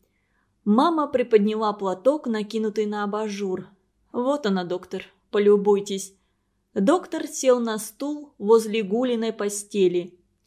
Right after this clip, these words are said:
«Я так и знала, что этим кончится», жаловалась мама, снимая повязку с Гулиной головы. «Вы подумайте, такая холодная осень, а она снималась в одном платье под проливным дождем».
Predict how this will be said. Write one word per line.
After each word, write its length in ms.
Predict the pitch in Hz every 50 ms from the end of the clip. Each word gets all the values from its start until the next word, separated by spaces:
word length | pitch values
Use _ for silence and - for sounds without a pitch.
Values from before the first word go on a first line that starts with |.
| _ _ _ _ _ _ _ _ _ _ _ _ _ _ _ - 208
«Я 140 | 208 220 220
так 300 | 220 320 311 320 320 277
и 80 | 269
знала, 560 | 240 226 226 220 220 214 214 214 214 208 208
что 260 | 220 - - - - 202
этим 420 | 202 240 294 - - 277 262 254
кончится», 920 | 262 - - 196 196 190 185 - - 202 196 - - 208 196 196 208 208 208 - _ _ _ _
жаловалась 760 | 190 202 196 208 202 202 202 196 190 190 196 190 196 - -
мама, 360 | 190 190 202 254 254 220 202
снимая 460 | 202 208 - 202 196 208 208 202 196 196
повязку 540 | 196 185 180 208 247 254 254 - - 214
с 80 | 208 202
Гулиной 400 | - 214 220 208 202 202 208 202
головы. 580 | 190 202 202 202 196 196 202 196 190 196 190 - _ _ _ _ _ -
«Вы 160 | 226 233 233
подумайте, 760 | 233 220 214 202 220 202 196 185 190 185 190 202 196 196 202 - - - _ _
такая 460 | - 208 202 208 208 220 220 214 214
холодная 800 | 214 - - 208 208 208 208 214 208 208 202 202 202 202 196 196 -
осень, 500 | 208 220 262 277 269 - 202 185 175 - - - - - -
а 160 | 208 214 214
она 160 | 214 220 214
снималась 640 | 208 - 226 214 208 208 240 262 247 214 202 208 -
в 80 | 190 202
одном 320 | 196 196 208 208 202 202
платье 480 | 196 - 202 240 277 262 254 - 220 202
под 220 | - 208 202 202
проливным 600 | - 214 208 208 202 196 185 202 233 285 311 302
дождем». 600 | 262 269 269 254 247 214 208 214 202 196 196 190